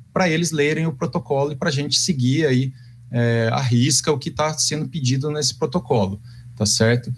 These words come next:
Então, eu vou participar da reunião com eles amanhã, é, independente do que seja decidido aqui, né, pra gente verificar os próximos passos, o que a gente vai ser, o que vai ser feito pela Electro,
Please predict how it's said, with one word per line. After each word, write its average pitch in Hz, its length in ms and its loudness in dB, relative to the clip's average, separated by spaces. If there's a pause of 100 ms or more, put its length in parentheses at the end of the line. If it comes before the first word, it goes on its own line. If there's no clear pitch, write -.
(360)
Então, 120 540 4
eu 113 60 6
vou 113 580 4
participar 123 560 2
da 117 100 2
reunião 117 360 4
com 123 240 2
eles 127 340 4
amanhã, 117 580 2 (540)
é, 101 580 2
independente 117 520 4
do 113 80 2
que 113 260 4 (220)
seja 110 480 2
decidido 107 560 2
aqui, 117 340 2
né, 147 160 2
pra 127 260 2
gente 131 360 4
verificar 135 480 0
os 135 80 -2
próximos 151 420 -2
passos, 131 400 0
o 139 60 -4
que 143 160 0
a 143 60 4
gente 135 440 -2 (180)
vai 123 240 4
ser, 127 280 0
o 127 40 -4
que 131 140 -2
vai 139 120 4
ser 120 120 2
feito - 420 -2 (380)
pela 147 220 4
Electro, 131 500 2